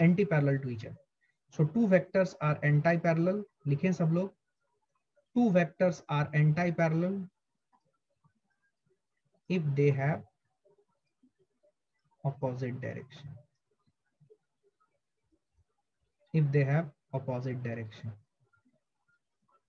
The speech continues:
यहां पे मैं एक पॉइंट नोट कराना चाहूंगा, जैसे पैरेलल वेक्टर था वैसे, कि any vector multiplied by,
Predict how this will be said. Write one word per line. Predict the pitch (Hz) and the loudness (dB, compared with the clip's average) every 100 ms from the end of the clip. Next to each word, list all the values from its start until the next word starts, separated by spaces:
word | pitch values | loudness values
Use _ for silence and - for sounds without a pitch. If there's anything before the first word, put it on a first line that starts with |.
| _ _ _ _ _ | _ _ _ _ _
यहां | 147 180 220 | 2 2 2
पे | 214 | 0
मैं | 208 | 0
एक | 196 - | -4 -2
पॉइंट | 185 196 175 | 2 2 4
नोट | 175 160 - | 4 4 2
कराना | 156 151 147 | 4 6 6
चाहूंगा, | 143 135 135 143 208 - _ _ _ _ - | 4 0 4 2 2 -6 _ _ _ _ -2
जैसे | 143 151 151 | 2 4 4
पैरेलल | 160 143 143 151 | 2 2 4 4
वेक्टर | 139 - 143 139 | 4 2 -2 0
था | 135 | -2
वैसे, | 131 123 185 - _ _ _ _ _ | -4 -6 -8 -8 _ _ _ _ _
कि | 175 - | -6 2
any | 160 202 247 | 4 6 6
vector | 180 151 - 135 151 - _ _ _ _ _ _ _ _ _ _ _ _ _ _ _ _ _ _ _ _ _ - | 4 2 0 0 0 -2 _ _ _ _ _ _ _ _ _ _ _ _ _ _ _ _ _ _ _ _ _ -8
multiplied | 135 143 147 190 185 190 190 175 | 0 4 4 2 0 2 4 4
by, | 135 | 2